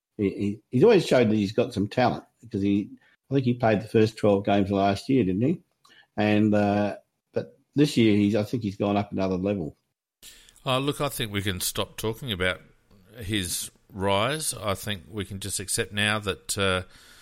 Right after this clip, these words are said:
Speaker 2: um, you know, a lot of people misjudged his ability and, uh, probably underestimated the fact that he, just as he was hitting his straps, he had that A C L. And, uh, you know, after, uh, fighting his way into the team under Walshy and then having that setback then and then having the A C L,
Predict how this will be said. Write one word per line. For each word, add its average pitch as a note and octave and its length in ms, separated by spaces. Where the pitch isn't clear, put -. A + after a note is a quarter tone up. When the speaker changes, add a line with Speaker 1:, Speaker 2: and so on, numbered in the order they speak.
Speaker 2:
um, F2 800
you G2 120
know, G2 120
a G2 40
lot G#2+ 160
of G2 60
people G2 300
misjudged F#2+ 560
his F2 180
ability F#2+ 560
and, F#2 240
uh, F#2 260
probably G2 380
underestimated F2+ 1000
the F#2+ 100
fact F#2+ 300
that F#2 100
he, F#2 200
just - 240
as F2 120
he F#2 120
was F2 260
hitting F#2+ 280
his F2 120
straps, - 340
he F2+ 100
had F#2 140
that F2+ 120
A F2+ 120
C F2 260
L. G2 200
And, E2+ 120
uh, E2 60
you G#2 80
know, F#2 140
after, F#2 760
uh, G2 300
fighting C3+ 440
his G2+ 200
way F#2+ 240
into G#2+ 160
the F#2+ 120
team F#2+ 560
under F#2+ 260
Walshy G2+ 520
and G2 120
then F#2 140
having F#2 260
that F#2 180
setback - 460
then G#2+ 260
and F#2+ 100
then F#2 160
having G#2+ 240
the F#2 140
A F#2 120
C F2 260
L, F#2 220